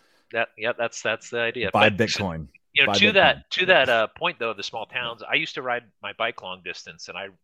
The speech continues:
Speaker 1: rode my bike, um, from Southern Illinois up to Springfield. So, like,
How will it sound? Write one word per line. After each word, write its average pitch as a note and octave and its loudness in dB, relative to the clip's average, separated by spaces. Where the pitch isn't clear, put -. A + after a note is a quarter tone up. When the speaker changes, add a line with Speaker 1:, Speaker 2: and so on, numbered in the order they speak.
Speaker 1:
rode G#2 -10
my F#2+ -8
bike, F#2+ -4
um, E2 -10
from G2 -8
Southern A#2+ -8
Illinois A2 -6
up G#2+ -4
to F#2+ -8
Springfield. D#3 -10
So, G#2 -4
like, G2+ -6